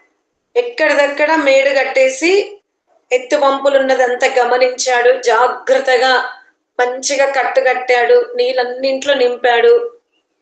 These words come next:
ఇక చెట్టు కింద హాయిగా పడుకున్నాడు. చేతికి వస్తుందా పంట?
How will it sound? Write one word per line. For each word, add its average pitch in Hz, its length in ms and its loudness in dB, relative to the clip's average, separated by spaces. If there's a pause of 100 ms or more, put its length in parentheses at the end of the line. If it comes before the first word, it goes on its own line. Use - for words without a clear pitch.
(400)
ఇక 320 240 -2
చెట్టు 311 180 -2
కింద 311 260 -2
హాయిగా 277 520 0
పడుకున్నాడు. 226 680 -2 (1040)
చేతికి 311 300 0
వస్తుందా 302 400 2
పంట? 254 640 -2